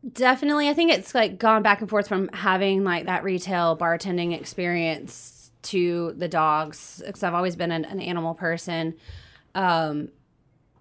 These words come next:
you, you're a therapist. It's weird. Like, it's, it's still, like,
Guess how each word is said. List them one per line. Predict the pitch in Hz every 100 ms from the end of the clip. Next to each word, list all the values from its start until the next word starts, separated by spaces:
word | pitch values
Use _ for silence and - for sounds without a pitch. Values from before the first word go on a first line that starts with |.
| _ _ _ -
you, | 240 247 254 -
you're | 233 233
a | 233
therapist. | - 175 175 214 285 311 302 -
It's | 233 - -
weird. | 202 214 226 220 196 - - -
Like, | 220 202
it's, | 190 - 220 214 - -
it's | 220 214 -
still, | - 233
like, | 233 214 208